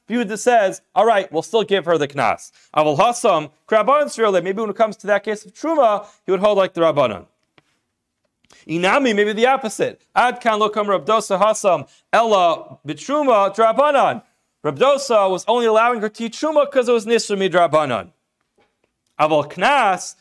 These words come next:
when it comes to a knas, which is doraisa, she is technically midoraisa eligible to this knas,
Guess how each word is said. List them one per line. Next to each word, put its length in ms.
when 100
it 60
comes 200
to 80
a 20
knas, 320
which 180
is 80
doraisa, 680
she 260
is 400
technically 760
midoraisa 800
eligible 440
to 100
this 180
knas, 460